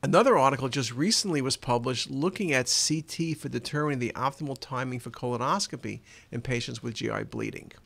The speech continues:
Urgent C T is useful for determining the optimal timing of colonoscopy. C T may be used to depict the presence and location of active hemorrhage and provide useful information for subsequent colonoscopy,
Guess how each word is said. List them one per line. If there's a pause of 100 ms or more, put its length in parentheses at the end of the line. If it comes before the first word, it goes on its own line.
(440)
Urgent
C
T
is
useful
for
determining
the
optimal
timing
of
colonoscopy. (400)
C
T
may
be
used
to
depict
the
presence
and
location
of
active
hemorrhage (320)
and
provide
useful
information
for
subsequent
colonoscopy,